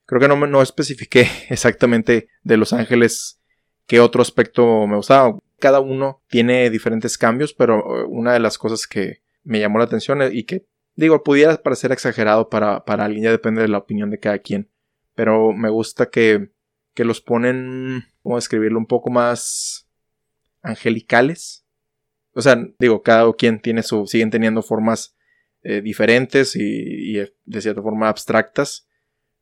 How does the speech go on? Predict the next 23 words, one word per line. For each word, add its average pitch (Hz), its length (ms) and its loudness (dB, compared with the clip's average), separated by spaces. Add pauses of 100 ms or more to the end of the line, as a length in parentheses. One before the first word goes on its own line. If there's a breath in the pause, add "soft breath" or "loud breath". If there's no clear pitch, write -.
pero 107 480 2
les 104 220 -2
agregan 110 420 0
a 113 80 2
todos 110 420 0
una, 107 520 -2 (360)
una 110 200 0
aureola 110 640 4 (240)
hecha, 104 500 -4
pues, - 160 -16
de 110 100 -8
luz 131 400 -2
o 113 120 -4
de 87 340 -8 (300)
energía, 120 680 -4 (680)
y 139 640 -2
les 117 260 2
agregan 110 380 0
más 107 340 -2
efectos - 840 -4 (440)
de, 101 600 -6 (640)
de 117 160 -6
música 107 800 -2